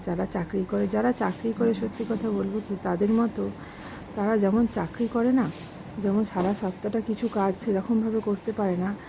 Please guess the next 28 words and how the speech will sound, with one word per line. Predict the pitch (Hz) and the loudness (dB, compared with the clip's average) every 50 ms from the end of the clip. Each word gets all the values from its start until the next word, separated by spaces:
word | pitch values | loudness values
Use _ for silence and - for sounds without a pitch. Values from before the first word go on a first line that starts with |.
| - - - - - | -16 -16 -16 -8 -2
তারা | 202 196 196 | 2 4 6
রবিবার | 202 202 196 196 202 208 220 233 233 247 | 6 6 6 6 6 6 4 2 2 2
কিন্তু | 262 262 247 262 247 - - | 2 2 2 2 0 0 -2
খুব | 269 269 240 | -2 0 2
ব্যস্ত | 208 196 180 175 - - 269 | 4 4 4 2 0 -4 -4
থাকে, | 254 277 285 277 - - 226 190 170 160 156 156 - - - - - - - - | 0 2 2 2 2 2 2 2 2 0 -2 -6 -10 -14 -14 -14 -14 -12 -4 0
খুব | 202 208 240 226 | 2 2 2 4
বিজি | 208 247 240 220 247 | 4 2 4 4 2
থাকে। | 240 254 247 240 226 | 2 2 0 0 0
কী | 202 214 220 208 | -2 -2 -2 0
করে | - 202 190 190 | 0 0 2 2
জানো? | 196 214 240 302 320 254 175 170 - - - - - - - - - - | 4 4 4 6 4 2 0 0 -6 -12 -16 -16 -14 -16 -16 -16 -8 -4
তারা, | 202 185 185 185 - - - - 233 | 0 0 2 0 0 -2 -8 -6 -2
উম, | 220 208 202 185 180 175 | 0 2 4 4 4 2
ঘরের | 170 180 180 180 185 180 180 | 4 4 6 6 6 4 2
চাদর, | - 202 175 175 175 175 | 0 0 2 4 2 2
বিছানার | 175 170 185 - 202 175 165 170 170 - | 2 2 0 0 0 0 0 -2 -2 -2
চাদর | - 175 170 165 175 175 175 - | -2 0 0 2 0 0 -2 -2
তুলে | - 180 170 170 170 - | -4 -2 -2 -2 -2 -2
কাচা, | - 165 165 - - - 160 165 165 - - - - - - - - - - - - | -4 -4 -4 4 6 6 6 6 4 0 -2 -2 -4 -6 -8 -12 -12 -12 -12 -8 -4
কোথায় | 208 196 185 202 190 185 - | -4 0 2 2 2 2 2
কী | - 214 | 4 4
নোংরা | 202 185 175 170 170 170 165 | 6 6 4 4 4 2 2
হয়েছে | 170 180 170 165 - 180 | 4 2 2 2 0 -4
সেগুলো | 180 - 190 180 202 202 196 | -2 -2 0 2 2 2 2
বার | 180 180 165 165 | 4 2 2 2
করে | 165 - - 170 170 170 | 0 0 -2 -4 -4 -4
কাচা | - 175 170 170 - - 180 170 170 170 175 | -4 -4 -4 -4 -4 -2 -2 0 0 -2 -2